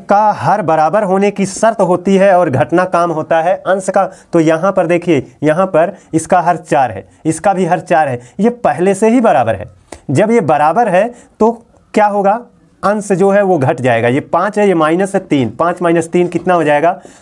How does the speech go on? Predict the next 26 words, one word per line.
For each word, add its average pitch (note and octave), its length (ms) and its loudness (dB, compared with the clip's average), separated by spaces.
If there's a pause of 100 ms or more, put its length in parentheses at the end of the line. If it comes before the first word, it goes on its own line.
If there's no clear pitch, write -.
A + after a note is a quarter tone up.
(120)
दो, F3+ 420 0 (200)
है D3 80 0
ना? F#3+ 160 -2 (180)
और C#3+ 160 0
बटे D#3+ 280 0
में F#3+ 120 0
कितना F3 280 -2
है? F#3+ 240 0 (200)
बटे D3 300 -2
में F3 180 -2
चार F3 280 0
है, F#3 160 -2
चार F3+ 280 0
है F3+ 80 -2
तो F3 120 -4
इसका D#3+ 260 0
भी D#3 100 -2
बटे D3+ 220 0
क्या E3 160 0
रहेगा? D3 280 0
चार B2+ 360 -2
ही B2+ 80 -4
रहेगा। C3+ 260 2
दो E3+ 180 0
बटे E3+ 220 -2
चार, E3+ 300 0